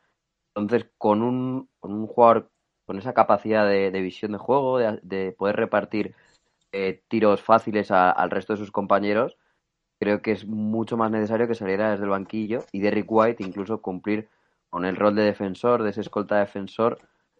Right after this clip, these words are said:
eh, que también lo puede cumplir Brogdon, pero White es quizás más especialista en ello, en ese quinteto titular, donde solo tiene que aportar esa defensa y pre-, despreocuparse de, de los puntos, que quizás es donde más flojea Derrick White. Entonces yo creo que lo, lo ideal sería eso, porque,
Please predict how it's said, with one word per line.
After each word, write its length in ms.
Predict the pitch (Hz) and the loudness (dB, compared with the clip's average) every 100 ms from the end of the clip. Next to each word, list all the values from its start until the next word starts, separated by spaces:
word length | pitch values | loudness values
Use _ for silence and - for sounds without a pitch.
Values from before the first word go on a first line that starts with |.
| _ - | _ -8
eh, 280 | 90 85 82 | -6 -6 -6
que 80 | |
también 260 | 90 90 95 | -2 -2 0
lo 80 | 101 | 0
puede 140 | 101 | 0
cumplir 320 | 98 95 95 | -4 -4 -2
Brogdon, 420 | 95 147 170 113 95 | 0 0 0 -2 -2
pero 200 | 98 98 | -4 0
White 300 | 107 104 104 | 0 -2 -6
es 120 | - | -6
quizás 260 | 107 110 | -6 -4
más 140 | 104 101 | -2 -4
especialista 640 | 101 110 110 104 104 113 | -4 -2 -2 -4 -4 -2
en 80 | 113 | 0
ello, 320 | 117 117 143 - _ _ _ _ _ | 0 0 -4 -8 _ _ _ _ _
en 100 | 101 | -8
ese 120 | 98 | -4
quinteto 320 | 104 104 110 95 | -2 0 0 0
titular, 460 | 101 104 120 - | -2 4 4 4
donde 440 | - 107 101 95 95 | 0 -2 0 0 -4
solo 360 | - 110 117 | -2 2 2
tiene 240 | - 113 113 | 2 0 4
que 80 | 104 | 4
aportar 540 | 101 95 98 107 117 _ _ _ | 4 2 4 4 2 _ _ _
esa 160 | - 113 | 0 4
defensa 420 | 95 107 104 120 | 4 2 -2 0
y 100 | 110 | -2
pre-, 180 | - 104 | -2 -6
despreocuparse 800 | - 92 - 101 95 101 95 110 | -6 -8 -4 -4 2 2 2 2
de, 240 | 101 95 | 2 2
de 100 | 87 | 2
los 140 | 98 90 | 0 -2
puntos, 340 | - 101 110 | -4 -4 -4
que 100 | 104 | -4
quizás 300 | 87 87 98 | -6 -2 -2
es 60 | 98 | -2
donde 260 | 101 98 | -2 -2
más 180 | 92 98 | -2 -4
flojea 440 | - 104 107 101 90 | -2 -2 2 2 2
Derrick 280 | 87 80 | 0 -2
White. 280 | 110 123 92 _ _ _ _ | 2 4 2 _ _ _ _
Entonces 220 | - 104 | -2 0
yo 80 | 107 | 2
creo 160 | 117 110 | 0 0
que 120 | 117 | -2
lo, 280 | 101 98 - | -2 -4 -6
lo 180 | 95 92 | -6 -4
ideal 300 | 92 92 95 | -2 -2 -2
sería 320 | 123 123 104 | -2 2 2
eso, 180 | 151 107 | 2 -4
porque, 320 | 90 92 87 | -6 -6 -8